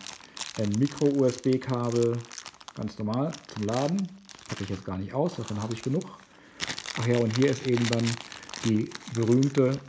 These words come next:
normale Lenkerhalterung mit den ganz, ganz vielen Gummihaltern. Oh, es sind sogar zwei, zwei Lenkerhaltungen, Halterungen noch mit dabei. Einmal.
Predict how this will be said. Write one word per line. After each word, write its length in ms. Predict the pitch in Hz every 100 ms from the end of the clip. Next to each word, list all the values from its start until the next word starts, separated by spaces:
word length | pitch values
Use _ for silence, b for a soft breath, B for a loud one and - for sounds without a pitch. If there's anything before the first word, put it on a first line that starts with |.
| - - - 123
normale 440 | 113 117 139 151
Lenkerhalterung 960 | 143 131 147 147 120 131 131 120 123 123 127 - - - - - - - - - - - - -
mit 140 | 139
den 180 | 131 123
ganz, 300 | 120 131 135
ganz 260 | 131 127 -
vielen 560 | 123 120 120 117 120 117 - - - - - - - - - - - - - 147
Gummihaltern. 1900 | 156 156 123 110 - - - - - - - - - - - 113 110 107 101 98 - - - - - - - - -
Oh, 60 | 151
es 60 | 120
sind 180 | 117
sogar 220 | 123 117 104
zwei, 420 | - 120 127 123 - - - - - - - - - - - -
zwei 240 | 127 131
Lenkerhaltungen, 800 | 120 113 107 92 101 101 104 104 107 - - -
Halterungen 400 | 107 110 104 107
noch 140 | 107 120
mit 140 | 113
dabei. 300 | 110 117 147 185 - - - - - - - - - 120
Einmal. 280 | 113 113